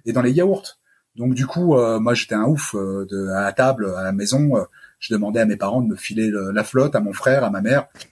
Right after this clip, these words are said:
Et donc, je, je buvais ces trucs, mais je buvais sans réfléchir, tu vois. Et, euh, et la caséine, elle était, euh, immonde,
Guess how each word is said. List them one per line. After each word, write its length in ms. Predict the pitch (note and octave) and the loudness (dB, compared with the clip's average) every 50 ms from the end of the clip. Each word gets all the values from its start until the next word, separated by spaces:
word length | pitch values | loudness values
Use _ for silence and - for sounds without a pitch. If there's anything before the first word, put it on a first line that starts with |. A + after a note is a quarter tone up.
| _ - _ _ - | _ -20 _ _ -2
Et 80 | A2+ | 0
donc, 120 | B2 C3 - | 0 0 0
je, 160 | - - A#2+ A#2+ | -2 -6 -8 -6
je 160 | A2 G#2+ G#2 | -6 -4 -4
buvais 200 | B2+ C3 C3 C3 | -2 0 0 2
ces 140 | C3 - D#3 | 2 0 0
trucs, 320 | - - G#3+ G#3+ G#3 - - - | 2 2 2 2 2 0 -6 -4
mais 140 | B2+ C3+ C#3+ | -2 -2 -2
je 140 | B2+ B2+ C3+ | -2 0 0
buvais 260 | D#3+ E3 D3+ G#3 G3+ | 0 2 2 2 0
sans 160 | G3+ - F#3 | 0 0 -2
réfléchir, 580 | F3 F3+ E3+ - G3+ F#3+ - - G3+ - - _ _ _ _ _ | -2 -4 -4 -4 -4 -4 -4 -4 -4 -8 -10 _ _ _ _ _
tu 80 | - B2 | -6 -6
vois. 180 | C3 - - _ _ _ - - - - - _ _ - | -6 -6 -6 _ _ _ -18 -16 -16 -16 -18 _ _ -2
Et, 240 | B2+ C3+ C#3+ C#3+ | -2 0 2 2
euh, 320 | C3+ C3 B2+ B2 A#2+ A#2+ B2+ | 2 4 4 4 2 2 2
et 80 | C3+ | 2
la 100 | C#3 C#3+ | 2 2
caséine, 460 | C#3 - D#3 C#3 C3 C#3+ D3 F#3+ G#3+ F#3 | 2 2 2 2 2 2 2 2 2 2
elle 100 | C#3+ C3 | 2 0
était, 320 | B2+ B2+ - C#3+ C#3 C#3 | 0 0 -2 -2 0 2
euh, 300 | C3+ B2+ B2+ B2 B2+ C3 D3+ | 2 2 2 2 0 0 0
immonde, 400 | F#3 G#3 B3+ B3+ F#3+ B2+ G#2 | 0 2 2 2 0 -2 -4